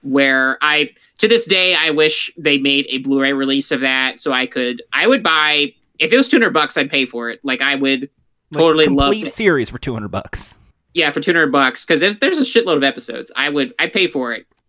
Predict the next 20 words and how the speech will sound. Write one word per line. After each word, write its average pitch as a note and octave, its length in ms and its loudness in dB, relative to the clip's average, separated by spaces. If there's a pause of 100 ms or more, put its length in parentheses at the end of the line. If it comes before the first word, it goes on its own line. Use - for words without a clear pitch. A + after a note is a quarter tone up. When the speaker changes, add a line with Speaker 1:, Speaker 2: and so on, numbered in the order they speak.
(160)
Speaker 1:
I, D3+ 300 0
even A#3 220 0
if C4 80 2
it A#3+ 80 6
wasn't G#3 400 2
the E3+ 60 2
dubbed D#3 280 2
version, C3 420 0
I'd, B2+ 300 -2
I'd C3+ 120 -4
be C#3+ 120 2
happy C#3+ 380 -2
just C#3 180 -4
to C#3 100 -2
have, C3 320 -2
like, B2+ 240 -4
a, A#2+ 360 -2
an C3 160 -4
Speaker 2:
Like D3+ 120 -4
Chef E3+ 120 0